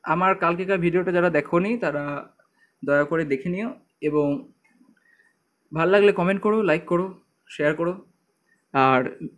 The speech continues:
আগের ভিডিওটির লিংক আমি নিচে ডেসক্রিপশনে দিয়ে রাখবো, ঠিক আছে? আজ তাহলে এটুকুই থাক, কালকে আবার দেখা হবে। কালকের বিষয় হচ্ছে বৈচিত্র্যের মধ্যে ঐক্য,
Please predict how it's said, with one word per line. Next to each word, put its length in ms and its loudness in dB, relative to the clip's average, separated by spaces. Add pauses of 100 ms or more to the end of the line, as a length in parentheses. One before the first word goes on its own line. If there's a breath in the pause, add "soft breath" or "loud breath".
(140)
আগের 240 0
ভিডিওটির 320 2
লিংক 320 0
আমি 160 0
নিচে 200 0
ডেসক্রিপশনে 440 -2
দিয়ে 140 2
রাখবো, 380 0 (800)
ঠিক 140 -4
আছে? 240 -4 (220)
আজ 160 -10
তাহলে 200 -2
এটুকুই 260 -6
থাক, 220 -8 (160)
কালকে 260 -6
আবার 160 0
দেখা 220 -4
হবে। 180 -6
কালকের 540 -2
বিষয় 280 -4
হচ্ছে 280 -4
বৈচিত্র্যের 480 -2
মধ্যে 220 -2
ঐক্য, 480 -6